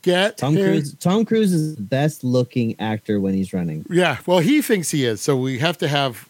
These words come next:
Speaker 1: long shots of him running, so.
Speaker 2: Well, I don't know about now, but, you know, there's, there's, there's a time period where, like, this, this man has to be running.
Speaker 1: Jake, let's rank this one. How do you rank the original Mission Impossible?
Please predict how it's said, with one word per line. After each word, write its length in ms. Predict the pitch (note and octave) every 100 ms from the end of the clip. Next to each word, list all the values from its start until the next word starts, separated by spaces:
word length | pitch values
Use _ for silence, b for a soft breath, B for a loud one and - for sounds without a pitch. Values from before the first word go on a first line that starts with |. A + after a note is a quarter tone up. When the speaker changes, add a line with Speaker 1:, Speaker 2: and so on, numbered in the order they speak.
| -
Speaker 1:
long 280 | B2+ B2
shots 320 | A#2 C3 A2+ A2+
of 80 |
him 200 | G#2 G#2+
running, 280 | G#2 G2 F#2
so. 300 | - - - _ _ _ A2+ - _ -
Speaker 2:
Well, 100 | G2
I 40 |
don't 100 | C3
know 60 | C3+
about 200 | A#2+ G#2+
now, 300 | G2+ D#2+ C2+ -
but, 220 | F2+ -
you 120 | A#2
know, 100 | G#2+
there's, 340 | G#2 A2 G#2+ A2
there's, 280 | - G#2+ G2+
there's 300 | - A2+ A2
a 60 | A#2
time 280 | C#3 D#3 D3
period 380 | C3+ A2 G#2 G#2
where, 160 | G#2
like, 300 | G2 F#2 - b b b b -
this, 280 | G#2 G#2 -
this 320 | A3 C3+ -
man 220 | B2 A2+
has 240 | A#2 A#2+
to 80 | -
be 100 | A#2+
running. 360 | A2 G#2 F2 E2 _ b b b b
Speaker 1:
Jake, 260 | - F3+ D#3
let's 200 | F3+ -
rank 280 | D#3 G#3 -
this 180 | - -
one. 160 | A2+
How 100 | A2+
do 60 | D#3
you 120 | D#3
rank 260 | C3+ D#3+ D#3
the 160 | B2
original 320 | A2+ A2+ A2 G#2
Mission 280 | G2+ -
Impossible? 440 | G#2 G#2+ G2 F2+